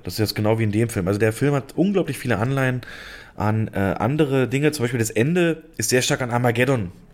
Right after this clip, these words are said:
angelehnt. Du kennst noch die Endszene Armageddon. „Wir gewinnen, Gracie.“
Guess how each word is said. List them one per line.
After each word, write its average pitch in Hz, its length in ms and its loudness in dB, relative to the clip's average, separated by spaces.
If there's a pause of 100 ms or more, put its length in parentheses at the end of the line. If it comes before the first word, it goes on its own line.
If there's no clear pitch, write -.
(160)
angelehnt. 101 720 -2
Du 95 760 -10
kennst 120 220 0
noch 127 60 0
die 113 120 2
Endszene 117 400 0
Armageddon. 113 560 0 (400)
„Wir 120 180 2
gewinnen, 226 420 2
Gracie.“ 180 680 2